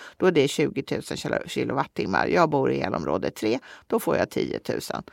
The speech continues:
Ingen kommer ju att tycka att det är särskilt spännande att, att, att, att leta i några arkiv för att ta reda på det, för <laughs> utan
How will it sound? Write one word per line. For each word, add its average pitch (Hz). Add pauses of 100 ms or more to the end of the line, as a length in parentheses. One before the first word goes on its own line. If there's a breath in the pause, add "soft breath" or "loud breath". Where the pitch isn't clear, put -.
(360 loud breath)
Ingen 196
kommer 170
ju 156
att 156
tycka -
att 147
det 214
är 190
särskilt -
spännande 98
att, 78
att, -
att, 123
att 90
leta 143
i 139
några 113
arkiv 147
för 160
att -
ta 156
reda 151
på -
det, -
för - (920 loud breath)
<laughs> 196
utan 190